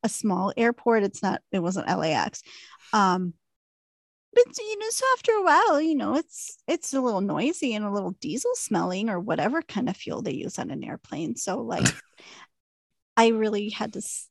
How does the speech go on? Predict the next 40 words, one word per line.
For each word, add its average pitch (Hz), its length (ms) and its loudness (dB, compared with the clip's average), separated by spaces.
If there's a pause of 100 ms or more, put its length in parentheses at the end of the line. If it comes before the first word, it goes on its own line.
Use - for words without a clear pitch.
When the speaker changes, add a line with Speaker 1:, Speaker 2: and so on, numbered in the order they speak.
(160)
Speaker 1:
I, 247 160 6
I 220 100 2
had 233 240 0
to 175 100 -6 (100)
dig 208 480 -2
deep, 339 360 -2 (400)
Casey. 196 520 -4
Speaker 2:
For 170 80 -2
your 160 200 0
patience 185 760 0
and 165 160 4
your 151 160 2
Speaker 1:
I 165 60 4
had 165 80 6
Speaker 2:
patience 185 180 0
Speaker 1:
to 196 80 -2
Speaker 2:
bucket. 185 260 4
Speaker 1:
dig. 262 260 2 (360)
And 277 120 8
I 285 60 8
was 285 160 2
thinking, 277 300 2
"This 226 180 -2
is 214 120 -8
good 196 260 0
practice - 600 -2 (140)
for - 220 -2
standing 196 440 2
in 185 120 2
line 180 240 4
at 170 80 4
a 170 60 2
con." 208 440 2 (320)
But 370 160 0
the 403 140 4 (120)
difference 302 560 6
is 208 220 0
at 190 140 2
a 190 60 0
con 202 680 2